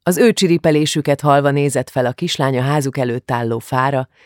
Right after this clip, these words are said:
és nyomban elmosolyodott. „Közeledik a tavasz”, jegyezte meg apus is,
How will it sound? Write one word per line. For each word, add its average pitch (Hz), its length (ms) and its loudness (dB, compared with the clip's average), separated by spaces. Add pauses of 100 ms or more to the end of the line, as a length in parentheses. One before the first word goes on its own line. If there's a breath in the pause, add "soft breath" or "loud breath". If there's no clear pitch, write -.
(260 soft breath)
és 208 220 2
nyomban 147 380 2
elmosolyodott. 120 1080 -8 (1080)
„Közeledik 151 640 2
a 131 80 0
tavasz”, 135 600 -2 (440)
jegyezte 139 460 -2
meg 131 160 -2
apus 127 380 -4
is, - 280 -8